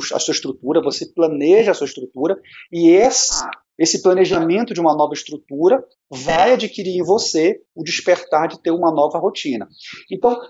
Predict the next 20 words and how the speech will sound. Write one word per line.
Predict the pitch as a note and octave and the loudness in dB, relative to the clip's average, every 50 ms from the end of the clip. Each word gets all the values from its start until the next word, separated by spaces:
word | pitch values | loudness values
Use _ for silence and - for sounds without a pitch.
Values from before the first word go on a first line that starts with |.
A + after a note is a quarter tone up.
| _ _ _ _ _ - | _ _ _ _ _ -8
das | D3 - B3 A#3+ | -2 0 0 2
melhores | - A3 A3 B3+ - C#4 - - | 2 2 2 2 0 0 -4 -2
coisas | - G3+ G3+ G3+ E3 D#3+ D#3 | 2 2 4 4 4 0 -2
que | - - E3+ | -2 -2 -2
eu | D#3+ D3+ - - - | -2 -2 -4 -8 -4
falo | E3+ D#3+ E3 D#3+ D#3 | 0 2 2 2 2
como | D3+ D3+ | 2 0
alternativas | D3 C#3 - E3 E3+ D3+ C3+ - - - - G#3 B3+ A3 D#3 B2+ D3+ - - _ _ _ _ | 0 2 2 2 2 2 2 0 -2 -6 -4 -4 -2 0 0 -2 -2 -4 -12 _ _ _ _
para | - D3+ D3+ | 0 2 2
a | |
gente | C#3+ E3 E3 E3+ | 2 0 0 0
adquirir | D#3 D3 D3+ - F3 D#3 | 0 -2 -4 -6 -4 -2
um | D#3+ | 0
novo | D#3 D3+ C#3+ A#2 A#2 B2 A#2+ | 2 2 0 0 0 0 2
hábito | C3 E3+ F#3 E3 - - - _ _ _ - - - - | 4 4 4 2 0 -4 -12 _ _ _ -20 -20 -6 -2
é | - G3 | 0 0
você | F#3 G3+ G#3 - - G#3+ | 0 0 -2 0 0 0
juntar | G3 - G#3+ G#3+ F#3+ - - D#3+ C#3+ C#3+ | 0 0 -2 -6 -4 0 2 2 2 2
um | D3 C3+ B2+ | 2 2 2
hábito, | A#2+ A#2 A#2+ B2 - - | 2 0 -2 -6 -12 -14